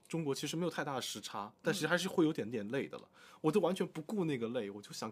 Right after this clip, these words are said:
Speaker 1: 赶紧把那个，那个 deposit 存进去，赶紧把那个钥匙拿回来，这样我就可以把我整个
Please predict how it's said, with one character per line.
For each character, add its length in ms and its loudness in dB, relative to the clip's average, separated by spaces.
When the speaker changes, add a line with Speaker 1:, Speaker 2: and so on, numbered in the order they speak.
Speaker 1:
赶 200 -2
紧 160 -6
把 140 -6
那 80 -8
个， 140 -4
那 120 -4
个 320 -4
deposit 480 0
存 240 2
进 160 0
去， 260 -6
赶 160 -8
紧 100 -2
把 200 -6
那 60 -8
个 80 0
钥 180 6
匙 140 -2
拿 200 -4
回 140 -2
来， 60 -2
这 120 -2
样 100 0
我 80 -2
就 120 -6
可 80 -6
以 40 -2
把 140 -4
我 160 0
整 320 -6
个 140 -6